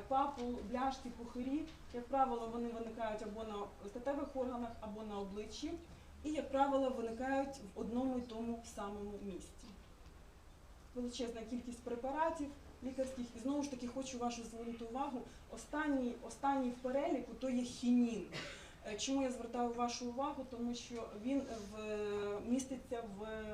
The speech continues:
газованих напоях, і особливо в напоях, таких, які дуже полюбляють наші діти: Кока-Кола, Фанта і т.д. і т.п. Да? Тобто, які дуже широко вживаються. Тому от варіанти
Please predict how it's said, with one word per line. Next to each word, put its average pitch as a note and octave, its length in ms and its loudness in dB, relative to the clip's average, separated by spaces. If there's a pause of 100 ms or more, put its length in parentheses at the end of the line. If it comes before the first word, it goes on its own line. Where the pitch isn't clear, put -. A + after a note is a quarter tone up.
(420)
газованих A#3 720 2 (120)
напоях, C#4 600 2 (240)
і A3+ 80 -6
особливо A#3 600 2
в F#3+ 100 2
напоях, C4+ 720 4
таких, A#3+ 500 0 (180)
які A#3 260 -2
дуже A#3 280 2
полюбляють G#3+ 680 2
наші G3+ 480 -4 (240)
діти: B3+ 400 2
Кока-Кола, B3+ 800 2 (340)
Фанта A#3 400 2
і - 240 -2
т.д. G3+ 260 -2
і - 40 0
т.п. E3 380 -8
Да? A3+ 160 2
Тобто, A3+ 280 -6
які A3+ 280 2
дуже B3 280 2
широко C#4 460 4
вживаються. G#3+ 640 2
Тому A#3+ 300 2
от A#3 120 -2
варіанти A3 580 -2